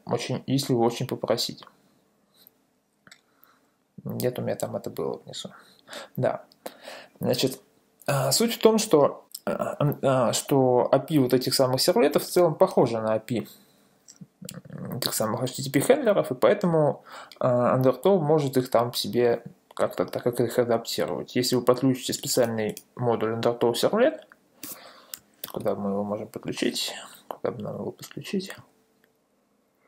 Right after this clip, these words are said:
А, ну,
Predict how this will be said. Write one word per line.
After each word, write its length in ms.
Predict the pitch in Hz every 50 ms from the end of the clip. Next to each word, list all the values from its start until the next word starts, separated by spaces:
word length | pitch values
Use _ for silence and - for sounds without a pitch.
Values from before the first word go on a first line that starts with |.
| _ _ _ _ _ _ _ _ _ _ _ _ _ - _ - - -
А, 840 | 120 - - - - - - - - - - - - - - - - - - -
ну, 540 | - - 156 156 151 143 - - 156 160 175